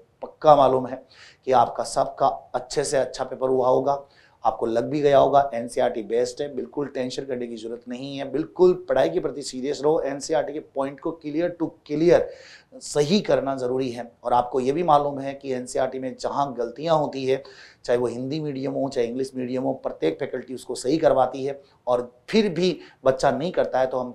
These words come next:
प्रश्न में डाल देते हैं, जिससे कि बच्चे को मालूम चल जाए कि ये मेरी मिस्टेक थी या मैंने सही नहीं किया। तो आपको मालूम चला और मुझे उम्मीद है काफ़ी अच्छा पेपर गया होगा और अच्छी तरह समझ में आया होगा। कोई नहीं आया हो तो आप बिल्कुल कैंपस में आप प्रॉब्लम काउंटर पे आके और समझने की कोशिश करें।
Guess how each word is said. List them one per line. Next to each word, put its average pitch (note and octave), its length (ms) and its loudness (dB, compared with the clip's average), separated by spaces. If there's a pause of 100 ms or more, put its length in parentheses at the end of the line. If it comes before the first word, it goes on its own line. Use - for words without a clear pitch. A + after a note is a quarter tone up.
प्रश्न B2+ 280 -12
में B2+ 100 -2
डाल A2 220 4
देते A#2 280 -2
हैं, C#3+ 120 -4
जिससे B2 240 -8
कि B2 80 -8
बच्चे A#2+ 240 -6
को B2 80 -6
मालूम A#2+ 280 -4
चल B2+ 140 -6
जाए B2+ 180 2
कि D3 120 -8
ये B2+ 140 -10
मेरी A2+ 160 -8
मिस्टेक C3 500 -10
थी F3 160 -6 (300)
या B2 100 0
मैंने A#2+ 180 -4
सही B2 260 -4
नहीं C#3+ 160 -6
किया। - 200 -6
तो - 200 -18
आपको - 220 -12
मालूम B2 280 0
चला C3+ 200 4 (400)
और - 60 -12
मुझे A#2 220 -4
उम्मीद C#3 400 -4
है D#3 60 4
काफ़ी B2 300 0
अच्छा B2 200 -6
पेपर B2 220 -6
गया A#2 200 4
होगा B2+ 380 4 (380)
और A2 100 0
अच्छी - 300 -8
तरह B2+ 160 -2
समझ B2 260 -6
में C3+ 100 0
आया C3 160 6
होगा। C3 220 4
कोई B2+ 320 0
नहीं B2+ 320 -4
आया C3+ 220 6
हो C3 300 2
तो C3 60 -4
आप - 260 -2
बिल्कुल C3+ 300 -6
कैंपस B2 460 -4
में C3+ 160 -4 (400)
आप G#2+ 200 -2
प्रॉब्लम C3+ 300 2
काउंटर B2 360 -2
पे B2 100 0
आके A#2+ 260 0 (240)
और B2+ 60 -10
समझने B2 320 -6
की A#2+ 80 -10
कोशिश A#2 320 -6
करें। C3 260 2